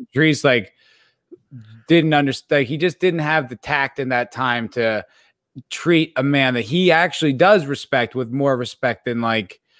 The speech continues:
you know, he, he would give to himself in that moment. You know what I mean? Like, you just kinda, you, you gotta elevate some people sometimes. And even though, you know, it's like, yeah, of course we all wanna be kings, but, like, you gotta, you know, you gotta respect the fact that Spike's been doing this for a long time and he put you in things and he likes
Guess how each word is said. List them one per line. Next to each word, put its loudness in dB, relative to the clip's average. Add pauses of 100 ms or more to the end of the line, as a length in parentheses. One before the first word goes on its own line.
(280)
you -2
know, 2
he, -2
he -2
would -4
give 0
to -4
himself 0
in -8
that -6
moment. -12
You -4
know 2
what 4
I 4
mean? 2
Like, 0
you 0
just -6
kinda, 0 (220)
you, 0
you -2
gotta 2
elevate 2
some -6
people -8
sometimes. -6
And -8
even -2
though, 0
you -4
know, -2
it's -6
like, -4
yeah, 4
of 0
course 2
we 6
all 6
wanna 2
be -4
kings, -2
but, -2
like, 0 (320)
you -2
gotta, 4
you -4
know, -2
you -2
gotta 2
respect 0
the -14
fact -4
that -6
Spike's -2
been -6
doing -2
this -4
for -2
a 0
long 2
time -2
and -2
he -2
put -4
you 0
in -2
things 0
and -6
he -2
likes 2